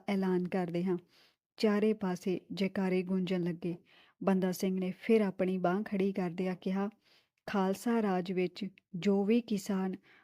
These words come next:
ਮੁਜ਼ਾਰਾ ਜ਼ਮੀਨ ਵਾਹੁੰਦਾ ਹੈ, ਉਹ ਜ਼ਮੀਨ ਦਾ ਮਾਲਕ ਹੋਏਗਾ। ਅੱਜ ਤੋਂ ਕੋਈ ਵੀ ਜਾਗੀਰਦਾਰ ਨਹੀਂ ਹੋਵੇਗਾ। ਜਿਹੜਾ ਜ਼ਮੀਨ ਵਾਹੁੰਦਾ ਬੀਜਦਾ ਨਹੀਂ,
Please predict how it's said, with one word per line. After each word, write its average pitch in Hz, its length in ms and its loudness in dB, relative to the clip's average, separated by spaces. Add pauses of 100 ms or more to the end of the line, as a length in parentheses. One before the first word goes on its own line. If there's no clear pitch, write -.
(160)
ਮੁਜ਼ਾਰਾ 190 640 2 (140)
ਜ਼ਮੀਨ 196 460 2
ਵਾਹੁੰਦਾ 190 380 2
ਹੈ, 196 180 -2 (180)
ਉਹ 196 120 2
ਜ਼ਮੀਨ 185 420 2
ਦਾ 190 120 2
ਮਾਲਕ 170 440 0
ਹੋਏਗਾ। 180 320 -4 (580)
ਅੱਜ 202 260 0
ਤੋਂ 196 220 -2
ਕੋਈ 202 340 2
ਵੀ 202 180 0
ਜਾਗੀਰਦਾਰ 185 800 -2
ਨਹੀਂ 185 260 0
ਹੋਵੇਗਾ। 180 440 -2 (500)
ਜਿਹੜਾ 190 380 2
ਜ਼ਮੀਨ 190 400 2
ਵਾਹੁੰਦਾ 185 380 0
ਬੀਜਦਾ 185 500 -2
ਨਹੀਂ, 180 240 -2